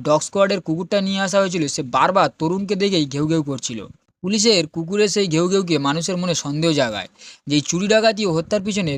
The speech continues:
তরুণই ছিল না তো। কিন্তু তার কান্না দেখে সবাই এটা ভুলে যায়। মূল কথা তো এটা হলো, যখন সজনি কৃষ্ণাকে দেখতে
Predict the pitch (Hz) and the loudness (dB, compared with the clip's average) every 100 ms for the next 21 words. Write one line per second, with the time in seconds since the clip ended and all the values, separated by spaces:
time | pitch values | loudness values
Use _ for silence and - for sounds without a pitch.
0 | 120 160 196 208 - 214 214 190 117 - | -2 -2 0 -2 0 0 0 -2 -6 -12
1 | _ _ - - 214 214 208 180 156 160 | _ _ -20 -4 -2 2 2 2 -2 -2
2 | 196 214 202 151 - 165 175 170 147 131 | 0 0 2 0 2 4 4 4 2 0
3 | 139 123 95 - - 165 196 220 226 208 | -4 -4 -6 -8 -8 -6 -2 0 0 0
4 | 151 147 160 196 202 143 127 147 156 156 | 0 0 4 4 4 0 -2 -6 -4 -6
5 | - _ _ _ _ - 180 214 226 233 | -10 _ _ _ _ 0 2 2 2 2
6 | 214 226 202 202 196 | 2 2 2 0 0